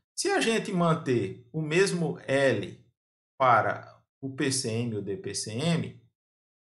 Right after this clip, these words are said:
e nós temos aqui os valores de pico M P usado no P C M e o D de pico utilizado na escala do D P C M, nós vamos ter uma redução no ruído de quantização,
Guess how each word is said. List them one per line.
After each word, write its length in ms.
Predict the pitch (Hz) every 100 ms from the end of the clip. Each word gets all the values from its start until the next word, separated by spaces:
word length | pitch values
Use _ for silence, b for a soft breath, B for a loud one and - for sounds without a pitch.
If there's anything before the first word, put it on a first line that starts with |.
| -
e 440 | 151 127 113 - -
nós 260 | 147 131
temos 340 | - 139 131 127
aqui 420 | 120 123 117 110
os 140 | 113
valores 500 | 123 120 117 117 113
de 140 | 113 117
pico 460 | 117 123 117 110
M 220 | 110 120 117
P 520 | - 120 107 95 -
usado 460 | 131 123 113 110 113
no 160 | 113
P 140 | 120 113
C 200 | - 113
M 360 | 107 98 98
e 40 | 110
o 120 | 117
D 440 | 113 127 120 -
de 240 | - - _ _
pico 480 | 131 117 - 110 - _ _
utilizado 480 | 113 117 113 117 113
na 120 | 107
escala 480 | 107 - - 98 98
do 120 | 95
D 180 | 95 95
P 160 | 92 -
C 180 | - 104
M, 500 | 127 196 175 - - _ _ _ _ _ _ _ -
nós 300 | 262 214 170
vamos 340 | 160 160 160
ter 340 | - 202 208 175
uma 160 | 220
redução 760 | 175 208 190 190 - 175 196 196
no 120 | 196
ruído 480 | 175 175 151 165 170
de 160 | 165
quantização, 1120 | - 156 160 151 151 170 165 147 143 120 117